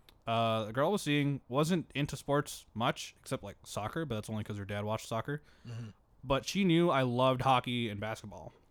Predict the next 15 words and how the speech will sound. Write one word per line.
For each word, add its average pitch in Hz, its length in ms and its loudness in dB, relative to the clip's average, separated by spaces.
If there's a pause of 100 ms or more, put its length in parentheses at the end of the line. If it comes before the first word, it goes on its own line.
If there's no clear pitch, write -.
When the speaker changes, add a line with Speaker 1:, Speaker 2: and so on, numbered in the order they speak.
Speaker 2:
Mm-hmm. 123 380 -6
Speaker 1:
And 127 320 2
so 120 1040 2 (1200)
during 170 420 6
the 127 640 2
Raptors 117 420 -2
run, 101 340 -6 (1300)
you 117 80 -2
know, 107 160 -2 (100)
she'd 175 260 -2
actually, 139 520 0
like, 117 280 -4 (120)
be 139 200 4
watching 123 500 2
games 107 520 -2